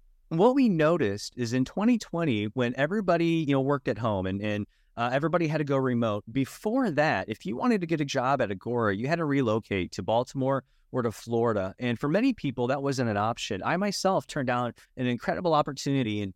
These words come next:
twenty nineteen, uh, with Money Map Press because I was unable, I, I was unwilling to relocate my family, uh, because of, uh, certain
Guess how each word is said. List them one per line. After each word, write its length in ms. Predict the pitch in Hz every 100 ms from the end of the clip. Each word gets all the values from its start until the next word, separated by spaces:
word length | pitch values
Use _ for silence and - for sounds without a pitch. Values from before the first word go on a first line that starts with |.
| -
twenty 280 | 151 151 151
nineteen, 680 | 120 110 - 143 117 101 - _ _ 117
uh, 80 | 120
with 180 | 117
Money 220 | 151 156 151
Map 240 | 127 104
Press 320 | - 147 113
because 360 | - - 123 117
I 100 | 135
was 180 | 156 -
unable, 480 | 147 147 - 117 120
I, 140 | 131 131
I 100 | 147
was 160 | 156
unwilling 480 | 147 143 185 160 87 _ _ _ _ _ -
to 260 | - 151 127
relocate 560 | 135 160 170 - 170
my 100 | 143
family, 500 | 135 131 120 123 127 -
uh, 180 | 110
because 260 | 107 123 120
of, 120 | 113 -
uh, 140 | 117 110
certain 320 | 143 139